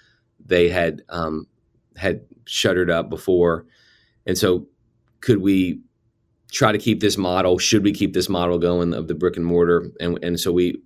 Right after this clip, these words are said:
the, our, the team I led, we, we were a part of trying to turn that around, that, you know, for, and, and we were not able to do so. Um,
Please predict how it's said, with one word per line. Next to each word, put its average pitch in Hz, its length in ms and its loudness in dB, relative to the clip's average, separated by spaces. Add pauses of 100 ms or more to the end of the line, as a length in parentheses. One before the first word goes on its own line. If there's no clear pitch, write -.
(180)
the, 98 240 -2
our, 90 200 -2 (100)
the 98 80 0
team 98 180 2
I 92 80 2
led, 90 260 2
we, 90 280 -2 (440)
we 101 100 4
were 98 140 6
a 90 60 2
part 90 260 2
of 87 200 -2 (520)
trying 104 380 2
to 98 180 0 (260)
turn 104 240 0
that 101 120 2
around, 98 420 2
that, 87 200 -2 (160)
you 95 120 -4
know, 90 180 0
for, 87 280 0 (640)
and, 87 240 0
and 90 180 0
we 92 100 4
were 90 140 4
not 85 340 0
able 85 240 2
to 85 120 -4
do 85 140 0
so. 80 420 -4
Um, 82 400 -4